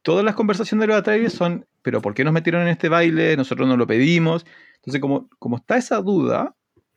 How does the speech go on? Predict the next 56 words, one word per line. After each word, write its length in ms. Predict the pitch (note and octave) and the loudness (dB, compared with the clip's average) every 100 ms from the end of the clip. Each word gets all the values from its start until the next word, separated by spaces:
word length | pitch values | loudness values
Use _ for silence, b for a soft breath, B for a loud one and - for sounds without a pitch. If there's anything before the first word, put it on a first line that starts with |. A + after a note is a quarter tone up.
| _ - | _ -10
esa 160 | - | -4
duda 200 | C#3+ E3 | -2 0
genera 280 | F3 E3+ F3 | 0 0 0
desconfianza. 760 | F3 - C#3 B2 - C#3+ C3 C3 | 0 0 -2 0 0 2 0 -2
Entonces, 320 | C3 C3 D3 | -6 -2 -2
hay 100 | D3 | -2
como 160 | F3 F3+ | 0 0
un 100 | E3+ | 2
ambiente 500 | C#3 A#2+ E3+ G#3 G#3+ | 2 2 0 0 0
ahí 140 | G#3 | 2
de, 280 | G#3 G#3 - | 2 0 -2
"Algo 220 | D3+ D#3+ | -4 -2
malo 200 | D#3+ E3 | 0 2
va 80 | E3+ | 2
a 40 | F3 | 0
pasar, 300 | E3+ A3 G#3+ | 0 0 0
algo 140 | D#3 | 0
malo 200 | C#3+ C#3+ | 0 0
va 60 | D#3+ | 0
a 40 | |
pasar". 360 | G#3+ - G3+ - _ _ _ _ _ _ - - | -2 -2 -4 -6 _ _ _ _ _ _ -10 -4
Algo 180 | C3+ | 0
malo 160 | C#3+ E3 | 2 2
termina 280 | D#3 B2+ F3+ | 2 2 2
pasando. 460 | E3 - F2+ F2+ - | 0 -2 -2 -2 -2
De 120 | G#2 | -4
nuevo, 160 | A2+ B2+ | -2 -2
no, 140 | B2+ B B B B - | -2 B B B B -12
no 80 | |
estamos 300 | - C3+ C3+ | -4 -2 -2
haciendo 360 | C3 C#3+ C#3 C#3 | -2 -2 0 -2
mayor 400 | - C3+ C3 C#3 | -2 -2 0 -2
spoiler, 380 | - G#3 F#3 F3 | 0 2 2 0
porque 180 | B2 G#2+ | -2 -4
si 120 | A2+ | -2
no 80 | A#2 | 0
la 80 | |
película, 340 | A#2 A#2+ B2+ B2+ | 0 0 0 0
si, 180 | - B2 | -2 -6
si, 320 | - A#2 - - | -4 -4 -4 -8
si 180 | - | -6
no, 280 | A2+ B2+ C3 - | -2 -2 -2 -6
si 120 | B2 | -2
nada 180 | B2+ C#3+ | 0 2
malo 180 | D3 | 2
hubiera 140 | D3 D3+ | 0 0
pasado, 400 | C#3 C#3+ D3 D3+ | 0 2 2 2
la 80 | C#3 | 0
película 240 | B2 C3+ | 0 0
hubiera 140 | C3+ C3 | 0 -2
sido 220 | C3+ B2+ | -2 -2
muy 240 | B2+ D#3+ | 0 0
fome, 300 | - B2+ D3 | 0 -2 -2
hubiera 160 | F#3+ C#3 | -4 -8
sido 180 | - A2+ | -6 -4
como, 320 | A2 A2 D#3 | -4 -6 -8